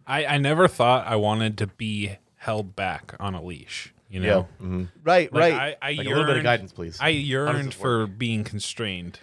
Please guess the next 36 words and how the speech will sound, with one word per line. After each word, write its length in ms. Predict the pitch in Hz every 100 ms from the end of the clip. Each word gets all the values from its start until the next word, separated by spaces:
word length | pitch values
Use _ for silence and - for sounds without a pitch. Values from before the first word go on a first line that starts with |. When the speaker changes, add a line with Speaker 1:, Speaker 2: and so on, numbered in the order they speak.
| -
Speaker 3:
Yeah, 260 | 147 170 143
the, 180 | 156 151
like, 180 | 156 156
it's 140 | 147
weird 480 | 147 151 160 151 127
because 300 | 131 143 113
a 60 |
lot 240 | 117 113 123
of 100 | 127
people 240 | 127 120
talk 300 | 113 104 107
about 420 | 107 101 95 87 _ _ _ _ -
how 580 | - 117 107 104 101 92
badly 420 | 104 101 104 110 113
people 300 | 123 117 113
can 200 | 113 92
railroad 520 | 95 104 110 113 110
each 180 | 107 117
other 240 | 113 117
in 100 | 107
a 60 | 95
game. 440 | 92 101 107 127 127
Speaker 2:
Yeah. 180 | 90 85 87 _ _ -
Speaker 3:
And 360 | 110 104 98 95
this 300 | 107 131 -
game 400 | 117 117 113 104
does 260 | 107 98
the 160 | 107 107
opposite. 420 | 101 95 - -
We 100 | 123
talked 260 | - 156 -
about 260 | 143 135 135
it 80 |
a 40 | 120
lot 380 | 104 101 120 - _
when, 440 | 127 113 107 87